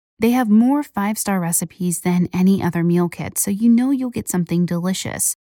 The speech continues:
Easily change your delivery days, food preferences, and skip a week whenever you need. Best of all, there's something for everyone, from family recipes to Calorie Smart and vegetarian, and fun menu series like Hall of Fame and craft burgers.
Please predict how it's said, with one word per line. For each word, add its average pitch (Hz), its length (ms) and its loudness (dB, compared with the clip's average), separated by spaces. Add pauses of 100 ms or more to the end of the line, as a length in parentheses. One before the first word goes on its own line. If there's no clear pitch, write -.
(380)
Easily 226 440 2
change 180 360 2
your 165 80 -4
delivery 208 460 -2
days, 190 420 -2
food - 280 -6
preferences, 185 720 -2
and 208 180 4
skip - 260 -6
a 302 60 -2
week 190 320 -2
whenever 196 560 2
you 175 160 2
need. 180 400 0 (520)
Best 175 320 -2
of 175 120 -4
all, 180 320 0
there's 202 200 -2
something 247 380 -2
for 202 380 -4
everyone, 170 560 -4
from 175 300 0
family 233 380 2
recipes 185 640 -4
to 160 200 -4
Calorie 180 380 -2
Smart 170 400 -2
and 170 160 -2
vegetarian, 214 720 -4 (340)
and 202 200 2
fun 285 180 4
menu 254 240 6
series 175 460 -4
like 165 220 -4
Hall 190 260 -4
of 214 80 -4
Fame 180 340 2
and 180 300 0
craft 175 300 -6
burgers. 190 520 -8